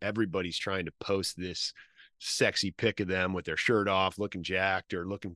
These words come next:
thin and ripped and whatever. And it's not just dudes that are on steroids, F Y I, <laughs> to, to burst a bubble there.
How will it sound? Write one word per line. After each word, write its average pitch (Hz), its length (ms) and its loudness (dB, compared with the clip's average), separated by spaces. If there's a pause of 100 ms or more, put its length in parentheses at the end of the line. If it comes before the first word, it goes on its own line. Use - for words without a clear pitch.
thin 104 260 0
and 90 140 -6
ripped 101 360 0
and 87 100 -8
whatever. 101 420 2
And 107 80 2
it's - 160 0
not 190 160 12
just 120 240 4
dudes 123 440 8 (360)
that 120 100 8
are 117 80 8
on 107 140 4
steroids, 101 480 6
F 92 160 2
Y 87 180 4
I, 82 300 4 (340)
<laughs> 107 60 2
to, 92 200 2
to 98 140 0
burst 98 300 0
a 98 40 2
bubble 92 300 4
there. 87 240 2